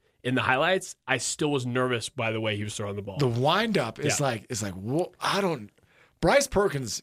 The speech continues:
Speaker 2: can throw the ball with a flick of wrist, like, forty yards.
Speaker 1: Or run.
Speaker 2: Yeah.
Speaker 1: Yeah.
Speaker 2: And this guy, like, he looks big and powerful, so he looks like he can,
Speaker 1: Mm-hmm.
Speaker 2: he can run.
Speaker 1: He can hold down some beers.
Speaker 2: Um, but that wind up, I'm like, "Oh, boy."
Speaker 1: Mm, very Bortles. It's a Bortles-esque wind up.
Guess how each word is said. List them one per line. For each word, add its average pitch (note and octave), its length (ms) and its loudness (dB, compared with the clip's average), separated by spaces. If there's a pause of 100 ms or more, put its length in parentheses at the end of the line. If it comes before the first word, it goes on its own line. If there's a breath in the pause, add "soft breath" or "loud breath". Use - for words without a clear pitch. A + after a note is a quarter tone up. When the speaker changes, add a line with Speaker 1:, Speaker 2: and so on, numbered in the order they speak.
Speaker 2:
can B2+ 200 0
throw D#3 340 0
the C#3+ 100 -2
ball B2+ 220 2
with A#2 120 -4
a G2+ 40 -10
flick - 280 -2
of G#2+ 140 -2
wrist, A2 200 0
like, G#2 100 -8
forty A2+ 320 -2
yards. G2 440 -6 (120)
Speaker 1:
Or B2 160 0
run. B2 380 2 (320)
Speaker 2:
Yeah. D3+ 320 4 (140)
Speaker 1:
Yeah. - 180 4
Speaker 2:
And D3+ 80 4
this F#3+ 140 2
guy, D4 260 4
like, G3 320 0 (100)
he D#3 160 4
looks D4 220 2
big F#4+ 200 6
and D#4+ 120 2
powerful, C4 500 4
so F3 140 2
he F3+ 80 6
looks A3 240 2
like A3+ 160 2
he G3 100 2
can, G3 200 4
Speaker 1:
Mm-hmm. E3 180 -4
Speaker 2:
he E3 80 4
can F3 160 2
run. D#3+ 420 2 (280 soft breath)
Speaker 1:
He B2+ 80 -2
can B2 80 -2
hold C3+ 120 2
down C3 200 2
some A#2+ 120 -8
beers. A2 500 -2
Speaker 2:
Um, D#3+ 760 2 (560)
but C3 140 0
that F#3 180 4
wind E3 280 2
up, - 80 -2
I'm A2 80 -6
like, G#2+ 180 -2 (140)
"Oh, A2 200 0
boy." F#2 340 -4
Speaker 1:
Mm, A#2 220 -2
very C#3+ 180 4
Bortles. B2+ 460 0
It's C#3 100 -6
a D3 60 -2
Bortles-esque C3+ 720 0
wind A#2+ 260 -4
up. - 160 -10